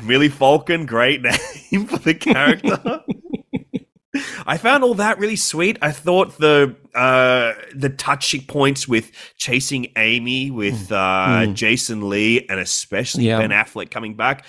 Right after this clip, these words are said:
Speaker 1: The Ben Affleck interaction is maybe a high point of all Kevin Smith in the late era for me. I thought it was really
Speaker 2: Yeah.
Speaker 1: moving and lovely, and I thought it, I felt so tender towards it.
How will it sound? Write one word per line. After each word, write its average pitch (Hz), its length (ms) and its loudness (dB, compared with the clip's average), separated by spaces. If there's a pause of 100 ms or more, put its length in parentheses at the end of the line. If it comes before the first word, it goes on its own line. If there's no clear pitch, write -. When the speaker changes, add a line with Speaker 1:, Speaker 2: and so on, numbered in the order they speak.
(240)
Speaker 1:
The 107 80 -10
Ben 147 280 0
Affleck 131 520 -4
interaction 117 840 -4 (540)
is 135 180 2
maybe 165 280 2
a 165 80 4
high 143 360 0
point 139 400 -4
of 131 220 2
all 151 200 2
Kevin 151 380 -4
Smith - 600 -2 (260)
in 170 160 -2
the 160 100 0
late 170 380 0
era 120 240 2
for 113 160 -8
me. 87 160 -2
I 113 100 0
thought 160 240 -4
it - 80 -4
was 143 180 -6
really 147 380 -4
Speaker 2:
Yeah. 117 200 4
Speaker 1:
moving 147 280 0
and 139 100 -4
lovely, 139 440 0
and 135 100 -2
I 131 60 -4
thought 147 260 -4
it, - 80 -2 (340)
I 127 60 -2
felt 160 380 0 (260)
so 156 320 -2
tender 156 460 -2
towards 85 500 -4
it. - 160 -10